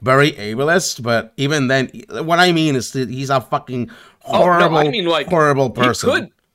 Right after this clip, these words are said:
Speaker 2: he could literally be a psychopath. Like, he, like, that could be a diagnosis that he could end up getting.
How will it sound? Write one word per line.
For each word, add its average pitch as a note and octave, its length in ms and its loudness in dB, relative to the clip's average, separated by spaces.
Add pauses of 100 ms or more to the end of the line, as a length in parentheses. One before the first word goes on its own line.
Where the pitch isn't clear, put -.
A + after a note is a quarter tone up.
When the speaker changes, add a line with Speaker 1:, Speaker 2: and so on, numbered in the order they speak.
(360)
Speaker 2:
he F4+ 100 -2
could E4 260 -2
literally F3+ 580 0
be D#3 200 -4
a A2 60 -6
psychopath. - 800 -6 (300)
Like, B2+ 260 -2 (160)
he, C3 400 -12 (920)
like, C3 300 -6 (100)
that D3 280 -6
could D#3+ 480 -2
be D#3 200 -2
a C3+ 60 -2
diagnosis B2+ 840 -6
that A#2 280 -8
he B2 160 -14
could A2 160 -10
end A2+ 160 -8
up - 140 -14
getting. A#2+ 340 -8